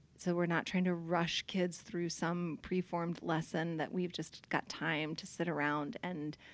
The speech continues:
they can ask questions and wonder, and we can, if s-, somebody walks in, like, at the start of today and was like, "Pastor Kate,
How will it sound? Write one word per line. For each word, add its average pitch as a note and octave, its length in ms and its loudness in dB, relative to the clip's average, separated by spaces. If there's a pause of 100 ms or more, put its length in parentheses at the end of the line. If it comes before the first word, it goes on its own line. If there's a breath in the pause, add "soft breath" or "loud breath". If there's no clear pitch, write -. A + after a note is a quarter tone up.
(260 loud breath)
they E3+ 100 2
can E3+ 180 -2
ask F3 260 -4
questions E3 400 -2
and E3+ 200 0
wonder, E3 640 0
and E3 340 -2
we F#3 140 -2
can, F3+ 400 -2 (480 loud breath)
if - 140 -4
s-, - 160 -6
somebody E3+ 480 2 (220)
walks F3 420 0
in, E3+ 320 -2 (120)
like, F#3+ 220 2
at E3+ 60 0
the F3 80 -2
start E3 240 0
of D#3+ 80 -2
today E3+ 260 0
and E3+ 100 0
was E3 200 -4
like, D#3 240 2
"Pastor B3+ 260 0
Kate, B3+ 260 0